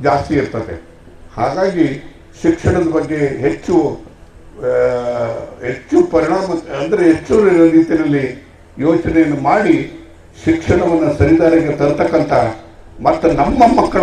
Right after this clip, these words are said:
ಭವಿಷ್ಯವನ್ನ ಇವತ್ತು ನಿರ್ಮಾಣ ಮಾಡ್ತಕ್ಕಂಥ ರೀತಿಯಲ್ಲಿ ನಿಮ್ಮಗಳ ಪಾತ್ರ ಅತ್ಯಂತ ದೊಡ್ಡದು ಅಂತಕ್ಕಂಥ ಮಾತನ್ನ ಈ ಸಂದರ್ಭದಲ್ಲಿ ಹೇಳಿ,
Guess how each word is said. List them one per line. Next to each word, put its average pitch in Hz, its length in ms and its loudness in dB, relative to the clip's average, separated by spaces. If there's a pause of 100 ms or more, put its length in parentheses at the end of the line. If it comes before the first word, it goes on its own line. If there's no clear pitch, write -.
ಭವಿಷ್ಯವನ್ನ 165 500 4 (720)
ಇವತ್ತು 135 640 0
ನಿರ್ಮಾಣ 185 360 2
ಮಾಡ್ತಕ್ಕಂಥ 156 560 0
ರೀತಿಯಲ್ಲಿ 139 880 -2 (320)
ನಿಮ್ಮಗಳ 143 340 0
ಪಾತ್ರ 139 420 -2
ಅತ್ಯಂತ 165 500 -2
ದೊಡ್ಡದು 156 440 2
ಅಂತಕ್ಕಂಥ 135 560 -2
ಮಾತನ್ನ 127 360 -4
ಈ 120 240 -4
ಸಂದರ್ಭದಲ್ಲಿ 139 520 0
ಹೇಳಿ, 170 560 0